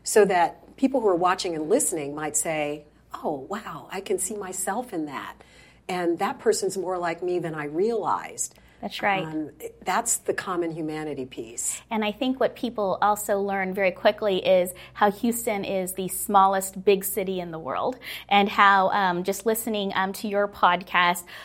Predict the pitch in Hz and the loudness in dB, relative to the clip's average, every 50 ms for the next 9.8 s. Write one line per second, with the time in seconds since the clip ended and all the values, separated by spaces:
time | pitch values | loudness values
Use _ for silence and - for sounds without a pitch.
0 | - - - 202 202 196 - 190 190 190 196 196 208 196 214 214 208 202 202 208 | -18 -2 4 4 6 6 6 4 2 2 0 0 0 0 0 -2 -2 -4 -4 -6
1 | 214 220 - - 254 254 254 247 247 247 247 247 254 247 240 - - - - 277 | -8 -10 -8 -4 0 0 0 2 0 -2 -4 -2 -2 -4 -4 -4 -6 -6 -6 -6
2 | 277 - - 294 294 277 240 208 190 190 - - - - - 226 220 - - - | -6 -4 -4 -2 0 4 4 4 4 2 -2 -10 -14 -6 -6 -6 -6 -6 -8 -14
3 | - - 220 214 202 196 196 202 - - - 226 233 262 254 - 294 262 262 277 | -2 4 6 6 6 6 4 -2 -8 -12 0 8 10 10 10 10 4 0 0 2
4 | 247 226 - - - - - 254 247 247 - 240 220 214 - - - - 285 302 | 4 4 4 2 0 0 0 0 0 2 0 -2 0 0 0 -2 -2 2 2 2
5 | 320 311 - - - - - - - - 226 226 220 214 208 202 208 - 196 202 | 2 0 -4 -12 -14 -18 -18 -8 -2 0 2 2 4 4 2 2 4 4 4 4
6 | 202 190 196 - 247 247 254 247 - 240 226 - - 233 226 226 214 196 208 233 | 4 2 4 4 6 6 6 2 2 2 0 0 2 -2 -2 -2 -2 -2 -2 -2
7 | 233 247 262 269 294 330 349 339 - - - - - 220 214 208 202 202 202 202 | -2 0 0 0 0 -2 -2 -4 -10 -16 -6 0 2 4 4 4 4 2 2 2
8 | 131 208 196 202 208 202 202 214 220 220 220 - 214 214 214 214 202 - - - | 2 2 2 0 0 0 0 0 0 0 0 -2 -4 -2 -4 -4 -4 -4 -6 -6
9 | 208 202 196 202 202 196 - 190 185 185 190 202 214 233 262 285 | -4 -4 -2 -2 -4 -4 -4 -4 -4 -2 0 2 2 2 2 0